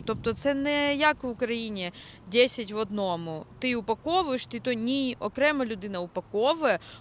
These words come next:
окрема людина видає пігулки в аптеці. І на касі на виході ти за них платиш. Тобто ви розумієте, наскільки вони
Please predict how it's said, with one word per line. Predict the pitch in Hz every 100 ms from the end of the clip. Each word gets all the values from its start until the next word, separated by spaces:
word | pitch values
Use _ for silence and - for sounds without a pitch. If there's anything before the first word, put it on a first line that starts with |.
| -
окрема | 220 - 269 302 302 262
людина | 233 190 254 240 208
видає | 202 269 220 240 196 233 269 294
пігулки | - 277 240 277 262 226 226
в |
аптеці. | 214 196 226 208 190 - 165 - - - -
І | 294
на | 302 294
касі | - 302 285 285 - 277
на | 262
виході | 240 277 285 277 285 240 214
ти | 202 247
за | 226 247
них | 240 247
платиш. | - 247 226 220 208 - 175 165 - - - - - - - - -
Тобто | 247 - 262
ви | 240 285
розумієте, | 285 240 247 247 277 359 381 349
наскільки | 254 - - 262 277 - 254
вони | 214 220 226 233 226